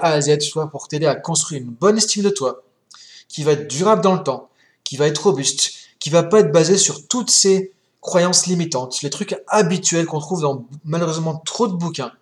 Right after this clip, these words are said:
qui font que tu vas te batailler en permanence contre toi-même et contre tout ce qui va se passer dans la vie, que tu vas refuser le changement aussi. Pourquoi les gens sont hermétiques au changement ? Parce que quand il y a un changement,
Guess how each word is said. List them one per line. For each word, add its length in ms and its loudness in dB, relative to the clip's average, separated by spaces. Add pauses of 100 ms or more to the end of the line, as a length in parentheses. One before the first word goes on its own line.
(520)
qui 160 -2
font 300 -2
que 80 -4
tu 200 -2
vas 140 2
te 300 -8
batailler 680 2
en 140 -6
permanence 480 -2
contre 300 -4
toi-même 400 -4 (560)
et 80 -6
contre 280 -2
tout 200 -2
ce 80 -2
qui 120 -4
va 140 4
se 100 -2
passer 220 2
dans 60 0
la 100 4
vie, 160 -4
que 80 -6
tu 100 -6
vas 120 2
refuser 400 0
le 60 -2
changement 440 0
aussi. 300 -4 (280)
Pourquoi 280 6
les 100 8
gens 140 4
sont 140 2
hermétiques 300 -4
au 80 -2
changement ? 320 -6
Parce 160 -6
que 60 -8
quand 220 2
il 80 2
y 20 0
a 60 2
un 60 0
changement, 540 -2